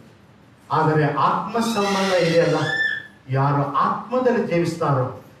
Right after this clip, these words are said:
ಯಾರು ಆತ್ಮವನ್ನು ಗೌರವಿಸ್ತಾರೋ, ಯಾರು ಆತ್ಮವನ್ನು ತಿಳಿದವರಾಗಿದ್ದಾರೋ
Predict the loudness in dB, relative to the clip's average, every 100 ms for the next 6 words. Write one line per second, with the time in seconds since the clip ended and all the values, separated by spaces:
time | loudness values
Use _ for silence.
0 | 2 4 4 4 2 0 0 2 2 2
1 | 2 2 2 0 0 2 2 0 -4 -2
2 | 4 6 6 6 4 4 4 4 2 2
3 | 2 2 2 2 2 2 0 2 2